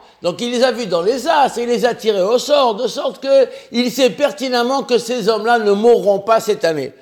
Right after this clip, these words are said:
Donc Yoshua, il peut pas les détruire. Al Pasuk Bahar Lanu Anashim, Amalek Mechashef Haya. Amalek, donc, nous dit le,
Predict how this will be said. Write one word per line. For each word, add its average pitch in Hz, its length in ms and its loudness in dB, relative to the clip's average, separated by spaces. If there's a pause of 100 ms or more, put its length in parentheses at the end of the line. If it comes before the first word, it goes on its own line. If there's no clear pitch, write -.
(300)
Donc 196 280 0
Yoshua, 247 480 2
il 247 120 -2
peut 226 100 -2
pas 247 180 -2
les 226 120 0
détruire. 185 440 -4 (1600)
Al 156 300 0
Pasuk 240 400 0
Bahar 226 400 0
Lanu 262 220 2
Anashim, 240 500 0 (160)
Amalek 226 680 2
Mechashef 214 680 0
Haya. 190 300 2 (160)
Amalek, 165 680 -2
donc, 220 320 0
nous 185 160 -2
dit 170 500 -6 (300)
le, 120 760 2